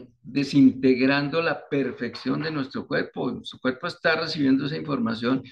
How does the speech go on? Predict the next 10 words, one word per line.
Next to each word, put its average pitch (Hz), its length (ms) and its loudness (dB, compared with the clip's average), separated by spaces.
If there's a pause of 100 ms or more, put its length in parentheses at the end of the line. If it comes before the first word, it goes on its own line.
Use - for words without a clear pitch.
(200)
y 151 140 4
empieza 135 680 2
a 117 80 -4
menguarse, 117 640 0
a 101 60 -6
destruirse, 120 760 2
a 95 40 -10
acabarse, 117 520 -4
a 98 60 -8
agotarse. 147 560 -4